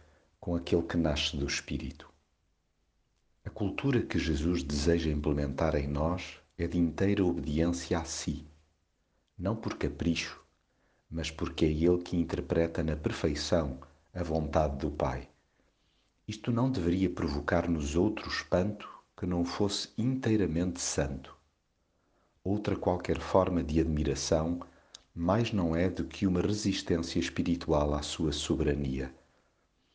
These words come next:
Daí que perante a nossa incompreensão nos chape na cara: "Não te admires por eu te dizer que é preciso nasceres de novo."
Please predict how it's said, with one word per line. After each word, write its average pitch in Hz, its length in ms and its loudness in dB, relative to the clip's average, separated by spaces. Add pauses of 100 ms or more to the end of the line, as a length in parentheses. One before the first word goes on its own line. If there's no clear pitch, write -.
(140)
Daí 95 320 2
que - 140 -6
perante 101 380 0
a 87 40 2
nossa 90 320 2
incompreensão 73 1200 0 (480)
nos 90 280 -4
chape 90 420 0
na 87 120 0
cara: 67 460 -4 (640)
"Não 127 300 -2
te 87 240 0
admires 78 720 0 (100)
por - 200 -4
eu 107 180 2
te - 100 -2
dizer 78 600 0
que - 160 -2
é 82 40 0
preciso 87 480 0
nasceres 85 560 2
de 73 100 -4
novo." 67 360 -4